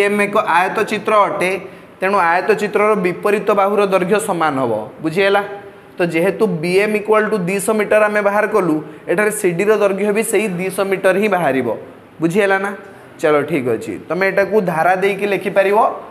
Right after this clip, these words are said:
ଲେଖିବ ଯେ ଏ ବି ରେଖାଖଣ୍ଡରେ ଏ M equal to ଦିଆଯାଇଛି ଶହେ ମିଟର।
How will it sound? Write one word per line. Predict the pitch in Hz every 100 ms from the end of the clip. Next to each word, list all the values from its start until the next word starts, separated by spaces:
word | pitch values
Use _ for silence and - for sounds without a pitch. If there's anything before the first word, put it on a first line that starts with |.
| - - -
ଲେଖିବ | 156 160 214 190 180 190 - - - - 165 156
ଯେ | 190 208 208 - - - 165
ଏ | 170 165
ବି | 208 247
ରେଖାଖଣ୍ଡରେ | 226 226 233 226 226 220 175 156 196 - -
ଏ | 175 196
M | 233 247
equal | 233 226 220 220
to | 226 202
ଦିଆଯାଇଛି | 208 196 196 190 233 254 - -
ଶହେ | 208 208
ମିଟର। | 175 151 139 117